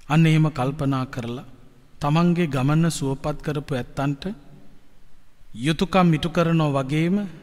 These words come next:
මට ලැබුණු වටිනාම ලාභය මෙයයි කියන හැඟීමෙන් ජීවිත ගමන සුවපත් කරගන්න. දානයක් දෙනකොට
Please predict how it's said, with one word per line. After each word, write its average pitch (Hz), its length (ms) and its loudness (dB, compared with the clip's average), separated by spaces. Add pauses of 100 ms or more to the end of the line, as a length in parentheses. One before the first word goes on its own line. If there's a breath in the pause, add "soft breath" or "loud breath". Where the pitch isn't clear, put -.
(500)
මට 156 360 2
ලැබුණු 180 420 6
වටිනාම 196 640 6
ලාභය 190 520 6
මෙයයි 175 400 4
කියන 175 360 0
හැඟීමෙන් 156 580 0 (960)
ජීවිත 147 440 -2
ගමන 139 380 -2
සුවපත් 123 440 -8
කරගන්න. - 380 -16 (960)
දානයක් 156 540 4
දෙනකොට 147 500 -2